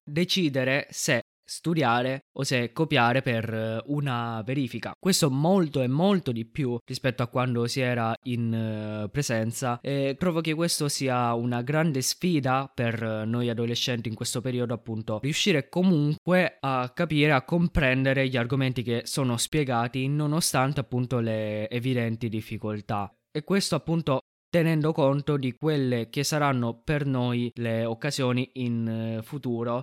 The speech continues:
che sicuramente se noi siamo persone che in questi ultimi due anni hanno copiato, e non mi riferisco magari soltanto a noi che andiamo alle superiori, magari a quelli che vanno alle medie, ma una persona universitaria, uno studente universitario che in questo periodo sta copiando,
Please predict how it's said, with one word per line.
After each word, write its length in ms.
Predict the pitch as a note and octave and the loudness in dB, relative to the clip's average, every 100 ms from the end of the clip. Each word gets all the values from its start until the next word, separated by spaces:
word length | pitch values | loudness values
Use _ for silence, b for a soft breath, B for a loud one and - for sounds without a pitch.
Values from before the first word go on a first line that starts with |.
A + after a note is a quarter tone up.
| - | -4
che 240 | D#3 - - | -4 -4 -8
sicuramente 880 | - D#3 E3+ E3 C#3+ B2 A#2 B2 | -10 -4 0 0 0 -2 -2 -2
se 240 | A#2+ C3+ A#2+ | 0 0 0
noi 180 | C3 D#3 | 0 0
siamo 220 | C#3+ B2 | 0 0
persone 400 | B2 - D3 D3+ | -2 -2 -2 -2
che 100 | C#3 | -2
in 60 | |
questi 260 | C3+ D3+ - | 0 0 2
ultimi 420 | C#3 F3+ F#3 D#3 | 2 2 2 0
due 160 | B2+ C3+ | 0 2
anni 360 | C#3 C#3 B2 | 2 2 0
hanno 580 | - B2 B2+ B2 A#2+ A#2 | 0 -2 0 0 0 -2
copiato, 440 | A#2 C#3+ C#3 A#2 B2+ | -2 -2 0 0 -2
e 20 | |
non 340 | C3 C#3+ C#3 - - | -2 -2 -4 -6 -6
mi 220 | C3+ C#3 | 0 0
riferisco 480 | C3+ D#3+ F#3 - A#2 | 2 2 2 0 0
magari 220 | A#2+ C3+ | 0 0
soltanto 480 | C#3+ B2 C3 C3 B2+ | -2 -2 -2 -2 -2
a 40 | |
noi 280 | A#2+ B2+ C3 | 0 0 -2
che 100 | A#2+ | -2
andiamo 260 | A#2 A#2+ | -2 -2
alle 80 | B2 | -2
superiori, 400 | B2 A#2 B2 B2+ | -4 -4 -2 0
magari 260 | B2+ A2+ A#2 | 0 -2 -2
a 60 | |
quelli 180 | A#2 A#2+ | -2 -4
che 80 | A2+ | -2
vanno 240 | A#2 A2+ | -4 -2
alle 140 | A2 A#2 | -2 -2
medie, 320 | A2+ G#2 G#2 | -2 -4 -4
ma 180 | D3+ C#3 | -2 -2
una 180 | D3 D3+ | 0 0
persona 600 | D#3+ C#3 - F#3 G3 G3 | 0 -2 0 0 2 2
universitaria, 760 | D3+ D3 C3+ C3+ D3 C3+ A#2 A2+ | 2 0 0 -2 -2 0 0 0
uno 100 | A#2+ | -4
studente 400 | - C3 F3 F#3+ | -6 -4 -2 0
universitario 680 | D#3+ B2+ - C3+ C3 A#2 A2+ | 0 0 -4 -4 -2 -2 -2
che 280 | C3 A#2+ - | -4 -6 -6
in 160 | C3+ | -8
questo 320 | B2 E3 - D3+ | -2 -2 0 -2
periodo 580 | B2 B2+ C#3+ C3 A#2 | 0 0 0 -2 -4
sta 300 | - - B2+ | -6 -4 -4
copiando, 880 | - C3 C3+ C3 D3 C#3+ C#3+ D3+ G3+ | -4 -4 0 0 0 -2 -4 -4 -10